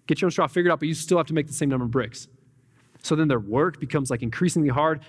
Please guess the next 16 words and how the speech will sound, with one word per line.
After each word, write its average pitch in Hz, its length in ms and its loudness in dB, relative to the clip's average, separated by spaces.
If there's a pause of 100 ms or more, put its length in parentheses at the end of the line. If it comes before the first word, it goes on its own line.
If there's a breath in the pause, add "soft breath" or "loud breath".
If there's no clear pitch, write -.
(120)
They're, 147 160 4
they're 147 200 0
continually 170 640 2 (240 loud breath)
pushed 202 520 0
and, 147 220 0
and 135 260 -2
beaten 202 420 2
and 135 200 -2
tortured 202 460 0
to 156 100 -2
do 175 360 2
the 190 100 2
same 190 200 0
kind 185 160 -2
of 170 60 -8
production 214 500 0